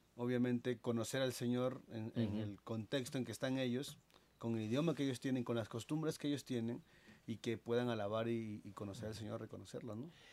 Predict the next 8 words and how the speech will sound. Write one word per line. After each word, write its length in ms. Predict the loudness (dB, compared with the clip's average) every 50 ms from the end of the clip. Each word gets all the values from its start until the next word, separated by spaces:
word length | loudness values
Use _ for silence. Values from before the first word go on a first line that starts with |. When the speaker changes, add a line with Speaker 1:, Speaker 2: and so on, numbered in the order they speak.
| -20 -20 -20 -20 -20 -20 -16
Speaker 2:
Sin 400 | -10 -6 -4 -2 2 2 4 4
embargo, 840 | 4 2 2 2 4 6 6 6 6 4 4 4 4 6 6 4 2 0 _ _ _ _ _ _ _ _ _ _ _ _ _ -14
yo 300 | -8 -2 0 0 0 0 0
creo 380 | 0 2 4 4 4 4 2 2 0
que 120 | 0 2
el 100 | 2 2 0
mensaje 640 | -2 -2 -4 -4 -2 -2 -2 -2 -2 -2 -2 -2
bíblico 640 | 0 0 2 2 0 0 -2 -4 -4 -4 -6 -6 -6